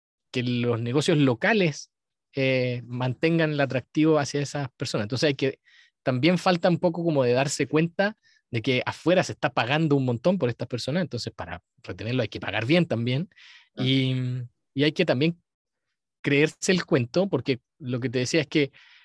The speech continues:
Speaker 1: a nosotros nos ha tocado viajar a Silicon Valley y qué sé yo, y conversar con gente que es famosa o que tiene, no sé,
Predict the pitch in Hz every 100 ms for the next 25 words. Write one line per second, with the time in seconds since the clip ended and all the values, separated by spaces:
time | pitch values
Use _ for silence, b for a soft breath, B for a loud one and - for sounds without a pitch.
0 | b b _ _ - 120 170 190 151 151
1 | 156 165 170 147 - 160 160 - 120 110
2 | 107 107 127 127 131 120 113 123 117 110
3 | 127 - 117 123 135 120 113 107 - 123
4 | - 123 - 131 131 113 110 110 - 104
5 | 127 160 - 117 110 113 131 131 123 117
6 | 107 - 143 113